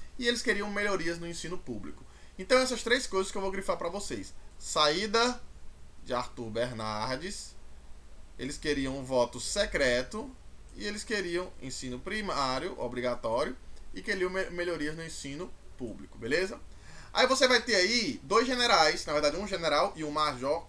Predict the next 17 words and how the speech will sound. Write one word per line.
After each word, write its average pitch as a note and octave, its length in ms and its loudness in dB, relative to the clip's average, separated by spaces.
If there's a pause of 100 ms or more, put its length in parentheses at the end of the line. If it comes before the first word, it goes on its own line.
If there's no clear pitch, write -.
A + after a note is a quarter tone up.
comandando G3 840 0
esse C#3+ 220 -4
segundo D3+ 360 -6
movimento D3 480 -2
contra D3 220 -8
o - 20 -10
governo. A2+ 400 -6 (760)
O B2+ 60 -6
general D3+ 480 6
Isidoro D#3 640 4
Dias C3 320 -2
Lopes F#3 560 0
e G3+ 60 -6
o G#3 40 -4
major F3+ 520 2
Miguel D#3 440 0
Costa. G2 460 -6